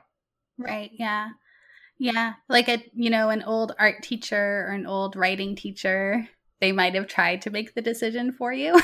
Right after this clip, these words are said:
<laughs> and tell you you couldn't do it or you couldn't write well. That's a really common one. But actually, that person also doesn't get to make that decision. Like, at, the world of academia doesn't get to make the decision for you. Like, it really is up to you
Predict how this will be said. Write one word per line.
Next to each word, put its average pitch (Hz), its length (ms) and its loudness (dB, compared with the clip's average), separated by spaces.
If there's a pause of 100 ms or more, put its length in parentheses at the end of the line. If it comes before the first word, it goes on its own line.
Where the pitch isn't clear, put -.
<laughs> - 140 -8
and - 100 12
tell 220 280 6
you 254 120 6
you 226 220 -2
couldn't 196 380 0
do 190 160 -2
it 262 300 2
or 190 80 -2
you 190 120 -4
couldn't 202 280 -4
write 180 260 -4
well. 214 320 -2 (360)
That's 190 240 -4
a 190 80 -8
really 185 380 0
common 190 480 0
one. 269 400 0 (540)
But 233 140 8
actually, 330 400 2
that 381 260 6
person 320 320 -2
also 285 300 -2
doesn't 208 320 -2
get 170 240 -2
to 170 340 -4 (140)
make 175 280 -4
that - 180 -4
decision. 165 420 -10
Like, 180 340 -6
at, 170 260 0
the 208 100 0
world 214 240 -2
of 202 80 -2
academia 202 680 -4
doesn't 160 340 -8
get 156 180 -8
to 180 80 -10
make 170 240 -12
the 160 80 -14
decision 160 460 -12
for - 220 -14
you. 151 220 -14
Like, 175 240 -14
it - 100 -10
really 208 400 -4
is 175 180 -6
up - 220 -12
to 190 140 -12
you 180 580 -12